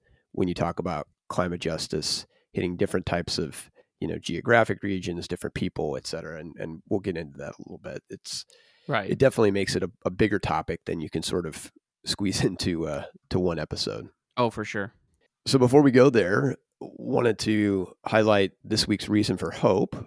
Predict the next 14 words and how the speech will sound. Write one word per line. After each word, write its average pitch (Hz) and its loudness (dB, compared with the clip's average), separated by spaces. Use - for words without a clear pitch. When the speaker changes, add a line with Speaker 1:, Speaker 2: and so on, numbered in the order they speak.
Speaker 1:
which - -2
is 98 2
the 104 -4
Biden 117 4
administration 101 -2
has 101 2
invoked 101 -2
the 95 -6
Defense - 2
Production 98 2
Act 73 -6
to - -2
help 107 4
boost - 0